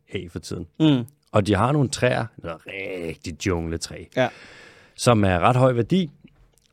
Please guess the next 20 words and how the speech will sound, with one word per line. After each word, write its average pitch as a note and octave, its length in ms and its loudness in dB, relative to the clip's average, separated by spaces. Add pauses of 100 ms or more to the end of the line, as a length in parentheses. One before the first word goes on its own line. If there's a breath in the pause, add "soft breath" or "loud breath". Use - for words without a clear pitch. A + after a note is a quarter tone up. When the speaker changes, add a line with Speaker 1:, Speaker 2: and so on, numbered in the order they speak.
(240)
Speaker 1:
og D3+ 140 4
nu D#3+ 180 8
høvler C3+ 320 8
de G#2+ 60 -2
bare A2+ 280 2
helt A2 180 2
lortet G2 260 0
ned F#2 180 0 (280)
og, F#2 320 2
øh, E2 120 -4
sælger F2+ 260 -8
det. F2+ 100 -8 (800 soft breath)
Og A2 100 2
det G#2+ 100 4
hænger G2+ 200 4
også C3 180 0
sammen C3+ 200 -2
med C3 60 0
sådan B2 140 -2
den A2 260 -4